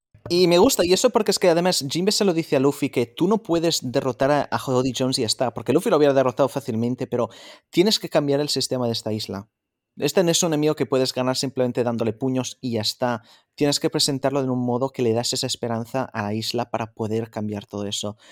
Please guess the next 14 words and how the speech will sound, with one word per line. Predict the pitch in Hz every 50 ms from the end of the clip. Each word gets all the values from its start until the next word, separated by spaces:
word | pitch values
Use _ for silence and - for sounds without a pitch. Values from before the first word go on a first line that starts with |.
| - - _ _
Porque | _ 156 151 - 160
si | - 165
simplemente | 147 202 208 202 254 233 226 214 180 156 131
sales | - - 160 156 147 113 104 101 - -
y | - 131
das | 147 147 -
a | 165
puñetazos | - 175 165 151 - 160 151 156 147 135
a | 147 135
Jody | 143 139 139 143 135
Jones | 135 139 117 104 123
y |
ya | 113 110
está, | - - - 135 165 190